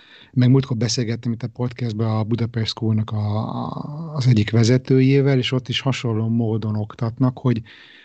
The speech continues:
hónapokon átívelő projektek vannak, amiben integrálják több tantárgynak az anyagát, és akkor a diákok egyrészt kb. Nem veszik észre, hogy tanulnak, másrészt meg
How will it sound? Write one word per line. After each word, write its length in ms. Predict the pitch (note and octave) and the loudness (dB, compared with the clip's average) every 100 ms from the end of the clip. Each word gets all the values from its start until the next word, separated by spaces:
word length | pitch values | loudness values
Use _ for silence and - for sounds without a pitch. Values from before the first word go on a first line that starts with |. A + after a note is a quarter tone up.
| _ | _
hónapokon 640 | - D#3 D#3+ C3 B2 B2+ | 0 2 4 2 -2 0
átívelő 600 | B2 A#2+ A#2 A2 G#2+ A2 A2 | 0 0 -4 -6 -2 -4 -4
projektek 760 | - A#2 G#2+ G#2+ - A#2+ G#2+ | -2 -2 -2 -4 -10 -10 -10
vannak, 640 | G#2 G#2 G2+ G#2 D#3 - _ _ _ _ - | -8 -6 -4 -4 -4 -6 _ _ _ _ 0
amiben 360 | C3 B2+ A#2 | 4 6 4
integrálják 960 | D3 F#3 D#3 B2 A2+ A2+ A2+ A2 A#2 B2+ | 4 4 2 0 0 -2 -2 -2 -2 -4
több 240 | - D3 - | -2 -2 -2
tantárgynak 760 | B2+ A#2+ A#2 G#2+ G#2 G#2+ G#2 | -2 -2 -4 -8 -6 -8 -6
az 100 | G#2+ | -4
anyagát, 800 | C3 A#2 G#2 F#2+ G2 G#2 E3+ - _ _ _ _ _ - | 0 0 0 -6 -6 -4 -4 -8 _ _ _ _ _ -8
és 180 | B2 - | -2 -2
akkor 260 | C#3 C#3+ | 0 0
a 100 | - | 0
diákok 680 | C3 E3+ D#3 B2+ B2 - C3+ | 0 2 4 2 -2 -4 -4
egyrészt 480 | C3+ A#2 A2+ A#2 A2 _ _ _ _ _ _ _ _ | -2 -4 -2 -4 -6 _ _ _ _ _ _ _ _
kb. 280 | - B2+ A2+ | -8 -4 0
Nem 220 | A#2 A#2 | 2 2
veszik 300 | A2 - A2 | -2 -4 -6
észre, 280 | A#2 A2+ A2+ | -6 -4 -4
hogy 160 | B2 A#2 | -4 -4
tanulnak, 680 | A2+ A2+ A#2+ A#2 D3+ D3 - - - - | -2 0 2 0 -2 -2 -6 -16 -12 -2
másrészt 580 | A#2+ A#2+ A2+ C3 B2 | 0 0 0 0 0
meg 320 | C3 B2+ A#2+ | 0 0 -2